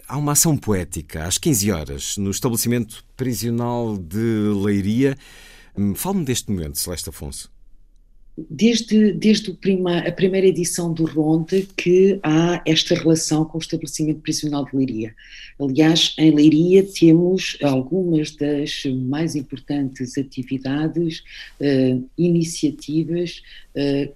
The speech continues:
Speaker 2: com, eh, eh, com o estabelecimento prisional de Leiria.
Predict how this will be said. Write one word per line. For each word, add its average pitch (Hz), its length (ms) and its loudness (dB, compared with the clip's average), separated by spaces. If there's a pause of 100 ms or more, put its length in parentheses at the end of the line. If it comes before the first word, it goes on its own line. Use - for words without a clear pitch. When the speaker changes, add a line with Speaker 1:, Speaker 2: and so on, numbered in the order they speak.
(200)
Speaker 2:
com, 165 500 -2
eh, 143 560 0
eh, 127 380 0
com - 80 -10
o 151 40 -4
estabelecimento 160 520 -2
prisional 156 440 0
de 147 80 -4
Leiria. 131 360 0